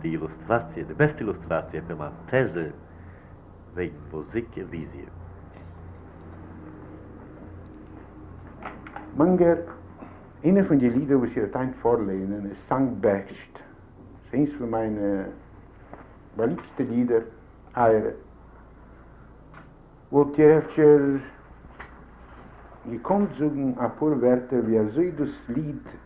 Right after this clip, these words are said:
Speaker 2: איז ביי אויף געקומען. און אגב, דורך דעם וואלט איך שוין געוואלט צוקומען, בכלל צו דעם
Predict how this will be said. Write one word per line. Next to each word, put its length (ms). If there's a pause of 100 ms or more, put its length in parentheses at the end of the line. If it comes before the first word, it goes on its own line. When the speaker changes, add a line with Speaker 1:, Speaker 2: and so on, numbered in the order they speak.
(120)
Speaker 2:
איז 120
ביי 180 (100)
אויף 200
געקומען. 520 (500)
און 160
אגב, 360
דורך 300
דעם 180
וואלט 200
איך 80
שוין 160
געוואלט 240
צוקומען, 420 (920)
בכלל 360 (140)
צו 80
דעם 300